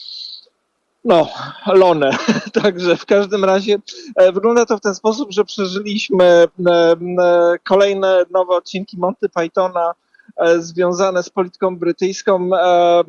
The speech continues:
okazało się, że Rishi Sunak, który kilka,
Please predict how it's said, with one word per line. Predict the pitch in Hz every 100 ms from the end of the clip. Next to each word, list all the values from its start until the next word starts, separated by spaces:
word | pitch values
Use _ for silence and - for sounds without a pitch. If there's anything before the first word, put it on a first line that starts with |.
| 170
okazało | 175 185 170 185 185 180
się, | - 185 170
że | 165 170 165 165 - _ _ -
Rishi | 202 - 190
Sunak, | 190 214 185 180
który | - - 202 185
kilka, | 175 214 196 214 202 190